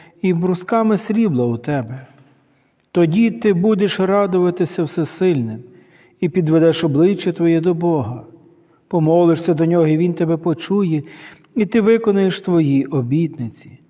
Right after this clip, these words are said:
Все, що задумаєш, тобі поталанить, і над дорогами твоїми засяє світло. Бо Він призу-,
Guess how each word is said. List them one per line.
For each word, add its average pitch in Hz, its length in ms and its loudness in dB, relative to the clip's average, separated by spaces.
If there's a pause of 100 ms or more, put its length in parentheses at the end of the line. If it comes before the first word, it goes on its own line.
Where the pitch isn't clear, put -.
(340)
Все, 208 280 2
що 190 200 0
задумаєш, 185 640 2
тобі 196 320 0
поталанить, 147 1000 0 (400)
і 156 100 0
над 156 180 2
дорогами 147 460 2
твоїми 143 420 2
засяє 135 480 -2
світло. 131 560 -6 (840)
Бо 147 260 0
Він 147 340 -2 (420)
призу-, 151 600 -2